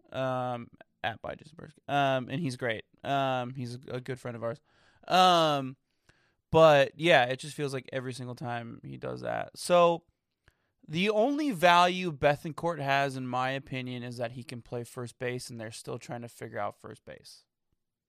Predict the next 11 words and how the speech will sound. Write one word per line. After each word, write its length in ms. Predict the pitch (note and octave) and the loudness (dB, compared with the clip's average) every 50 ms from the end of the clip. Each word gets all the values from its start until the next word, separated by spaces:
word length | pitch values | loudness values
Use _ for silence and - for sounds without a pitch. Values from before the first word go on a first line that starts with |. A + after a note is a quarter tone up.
| _ _ _ _ _ _ _ _ _ _ | _ _ _ _ _ _ _ _ _ _
So 580 | - - - - D#3 D#3 C#3+ C3+ C3+ C3 B2 - _ _ _ _ _ _ _ _ _ _ _ _ _ _ _ _ _ _ | -18 -12 -2 2 4 6 6 6 4 2 0 -4 _ _ _ _ _ _ _ _ _ _ _ _ _ _ _ _ _ _
if 320 | - F3+ F#3+ G3 - - E3+ | 0 0 0 0 0 -2 -4
and 260 | D#3+ D3 D3 C#3 C3+ | -4 -2 -2 -2 0
when 360 | D3 E3+ E3+ D#3 C#3+ C3+ C3 | 0 2 2 2 2 0 -2
they 120 | B2+ C3 B2+ | -4 -4 -6
figure 280 | - - D#3 C#3 D3 | -6 -6 -2 0 0
out 160 | C3 B2+ - | 0 0 -2
first 220 | - C#3+ B2+ - - | -4 -8 -10 -8 -6
base, 500 | D#3+ D#3 C#3+ C#3 C3 C3+ C3 - - - _ _ _ _ _ _ _ _ _ _ _ _ _ - | -4 -2 -2 -2 -2 -4 -6 -8 -12 -14 _ _ _ _ _ _ _ _ _ _ _ _ _ -2
cough, 320 | - C#3 C3 C3 - - - | 0 2 2 2 0 -2 0
cough, 460 | - C#3 B2+ B2+ B2 B2+ - - | 2 4 4 4 2 0 -4 -12